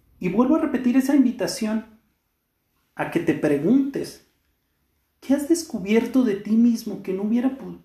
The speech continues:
no hubieras podido descubrir sin la pandemia? Analízalo. Ve esa perspectiva también. No te quedes con la perspectiva fatalista.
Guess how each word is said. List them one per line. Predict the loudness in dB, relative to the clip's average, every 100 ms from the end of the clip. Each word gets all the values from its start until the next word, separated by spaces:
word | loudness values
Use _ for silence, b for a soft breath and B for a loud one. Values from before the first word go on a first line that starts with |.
| _
no | -18 -4 -2
hubieras | 2 2 0
podido | 2 0 2 -2
descubrir | -2 -2 -6 -8 -8
sin | -4 -4
la | -4
pandemia? | -8 -8 -10 -12 -16 -20 _ _ _ _ _ _ _ _ _ _ _ _ _ _ -6
Analízalo. | -4 0 0 0 0 -2 -6 -6 -8 -16 _ _ _ _ _ _ _ _ _
Ve | 0 2
esa | 0 -2 -6
perspectiva | -6 -6 -6 -8 -4 -4 -2
también. | -2 -2 -2 -4 -6 -14 _ _ _ _ _
No | -8
te | -6 -6
quedes | -2 0 0 -2
con | -6
la | -6
perspectiva | -6 -10 -10 -10 -8 -8
fatalista. | -8 -8 -6 -8 -10 -16